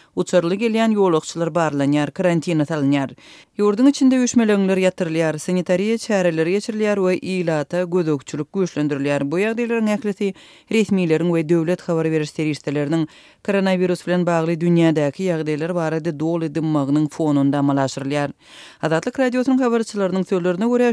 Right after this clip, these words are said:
şu günler Aşgabatda konsertler, toýlar, köpçüliklen çäreler ýatyrylýar, jemgyýetçilik ýerlerine barýanlardan wirusa garşy dermanlary ulanmak talap edilýär. Okuw jaýlarynda, döwlet edaralarynda adamlaryň burnuna dümebe garşy derman çalynýar. Indi bu çäre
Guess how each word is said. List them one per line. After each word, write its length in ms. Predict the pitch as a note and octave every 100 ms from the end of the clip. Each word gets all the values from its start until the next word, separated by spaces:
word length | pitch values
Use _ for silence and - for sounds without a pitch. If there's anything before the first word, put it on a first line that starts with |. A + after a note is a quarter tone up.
| -
şu 120 | A3
günler 240 | A3+ A3+
Aşgabatda 600 | F3+ E3+ F3 D3+ D3+ -
konsertler, 680 | F3 F#3+ F3 - D3+ - E3+
toýlar, 460 | D#3 E3+ D3+ D#3+ D#3 - - - -
köpçüliklen 560 | G#3+ G#3 F3 F3+ F3+
çäreler 480 | - F#3+ E3 C#3+ D3+
ýatyrylýar, 560 | D#3+ - D3+ D#3 D#3 C#3+
jemgyýetçilik 600 | D#3+ D#3 D3+ - A3+ A#3
ýerlerine 380 | G3+ G3 F#3+ F#3
barýanlardan 640 | E3+ D#3+ D#3 D#3 D3+ E3 D#3 - - -
wirusa 380 | G3 G#3+ G#3+ G#3
garşy 360 | F#3 F#3 - F3+
dermanlary 560 | F3+ E3+ E3 D3 C#3
ulanmak 420 | E3+ F3 D#3 D#3+ -
talap 220 | E3+ D3+
edilýär. 440 | D3 C#3+ D3 D3+ - _ -
Okuw 260 | F3+ G#3+
jaýlarynda, 560 | A3+ A#3+ A#3 A3+ A#3 G#3+
döwlet 280 | F3+ E3+ E3+
edaralarynda 800 | E3 D#3 D3+ D3 D3 D#3 E3 E3 D#3
adamlaryň 480 | D3+ D3 D3 E3 E3
burnuna 440 | E3+ D#3 D3+ E3 F3+
dümebe 300 | F#3+ E3 F3+
garşy 280 | F#3 F3 F3
derman 340 | F3 E3 D#3+ C#3
çalynýar. 500 | D3 C3 B2+ B2+ -
Indi 300 | D3+ D3 E3
bu 60 |
çäre 460 | F#3+ A#3 A3 A3